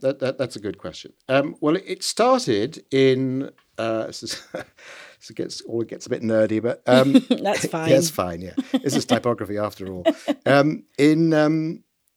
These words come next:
Speaker 1: it was two guys, uh, Di Davis and Fred Mackenzie, and they were kind of, I think one of them was a typographer and the other one was a sort of print industry guy. And they invented, in the late fifties, fifty-eight, fifty-nine, they invented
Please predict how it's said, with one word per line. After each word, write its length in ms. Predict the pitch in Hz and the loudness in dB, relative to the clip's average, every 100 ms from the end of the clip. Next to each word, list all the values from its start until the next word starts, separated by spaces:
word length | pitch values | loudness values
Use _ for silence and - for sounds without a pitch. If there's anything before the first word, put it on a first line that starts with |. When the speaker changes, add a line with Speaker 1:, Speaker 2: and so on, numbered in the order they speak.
| - | -10
Speaker 1:
it 20 | |
was 100 | 135 | -10
two 200 | - 254 262 | -2 -2 2
guys, 580 | 123 98 107 180 - - _ _ - | 2 2 -4 -8 -14 -20 _ _ -8
uh, 720 | 117 113 113 110 - 50 - _ 101 | -6 -4 -4 -6 -10 -12 -16 _ -10
Di 280 | 131 147 170 | -4 0 0
Davis 680 | 143 135 123 113 131 - - - | 2 2 2 -2 -6 -8 -10 -14
and 180 | 104 101 | -14 -14
Fred 340 | - 135 131 | -8 -4 -4
Mackenzie, 640 | 123 117 113 101 87 107 - | -4 -8 -6 -6 -8 -10 -10
and 140 | 117 | -8
they 80 | 139 | -6
were 100 | 156 | -6
kind 260 | 147 139 123 | -8 -8 -8
of, 180 | 120 - _ _ _ _ 123 | -10 -14 _ _ _ _ -14
I 40 | |
think 160 | 147 - | -10 -6
one 180 | 139 | -4
of 80 | 139 | -2
them 160 | 131 117 | -4 -8
was 140 | 101 | -10
a 100 | 107 - _ _ _ _ _ - | -12 -16 _ _ _ _ _ -18
typographer 580 | 107 104 107 110 - | -14 -12 -12 -12 -12
and 140 | 107 107 | -10 -6
the 60 | |
other 140 | 120 123 | -4 -4
one 120 | 110 | -4
was 120 | 107 - | -8 -8
a 20 | |
sort 140 | 113 | -12
of 180 | - - | -12 -20
print 320 | - 120 101 - _ _ - | -6 -6 -6 -12 _ _ -14
industry 440 | 98 87 - 92 82 | -12 -12 -16 -14 -12
guy. 280 | 85 78 - - - _ _ - | -14 -16 -20 -20 -20 _ _ -8
And 100 | 110 | 0
they 100 | 208 | 0
invented, 440 | 180 170 135 139 - | 2 -2 -2 -8 -6
in 120 | 131 | -4
the 80 | 131 | 0
late 240 | 220 190 | 0 0
fifties, 300 | 151 - 101 | -2 -2 -8
fifty-eight, 280 | 135 131 123 | -8 -8 -8
fifty-nine, 540 | 117 - 110 98 104 | -10 -8 -8 -10 -4
they 140 | 123 156 | 2 2
invented 680 | 160 131 131 117 120 113 | 2 0 -2 -4 -8 -8